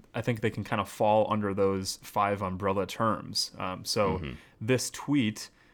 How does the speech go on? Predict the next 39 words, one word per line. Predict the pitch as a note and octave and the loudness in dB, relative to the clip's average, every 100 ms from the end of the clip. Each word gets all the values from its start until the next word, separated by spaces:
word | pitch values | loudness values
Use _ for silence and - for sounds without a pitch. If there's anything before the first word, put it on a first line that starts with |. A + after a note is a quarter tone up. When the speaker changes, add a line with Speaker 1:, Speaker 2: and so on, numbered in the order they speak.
| - | -6
Speaker 1:
um, | G#2+ F#2+ F#2+ | -2 -2 0
instead | G#2+ A2 A#2+ | -2 0 2
of | A2 G#2 - - | 2 0 -6 -2
replying | A2 - G#2+ G2+ | 0 4 4 2
with | G2+ - | -2 -2
your | G2 F#2 | -2 0
typical | G#2 G2 F#2+ | -4 -4 -6
snark | F#2+ - F#2+ F#2 - - | -4 -2 -2 -2 -8 -6
and | G2+ | -2
I | F#2+ F#2+ | 0 0
being | F#2 G2+ G2+ F#2+ | -2 -4 -2 -2
snarky | - G#2+ - G2 | -2 -4 -2 0
by | F#2+ | 0
saying | - A2 A2+ | 4 4 6
that, | A#2 A2 - F#3 - - - | 6 6 6 6 6 -6 -6
<laughs> | A3+ F#3 | -8 2
you, | B2+ B2 A#2+ | 6 8 6
I | C3 | 6
think | E3+ D3 | 6 8
you | |
just, | C#3 B2 | 6 8
like, | G#2+ | 4
called | - A2+ A2+ A#2 | 4 6 6 6
me | G2+ | 4
or | F#2+ | 4
something, | - G#2 G2+ G2 | 2 2 2 4
or | G2+ | 4
we, | A#2 | 4
we | B2+ | 4
had | B2+ C#3+ | 6 4
a | |
phone | - C3 B2+ | 6 4 4
call. | B2+ G#2+ F#2 F2+ G2+ | 4 4 4 2 0
I | A2+ | 0
don't | A2+ | 0
remember | A2 G#2+ | 2 2
if | G2+ | 2
it | F#2 | 0
was | G2+ G2 | -2 -2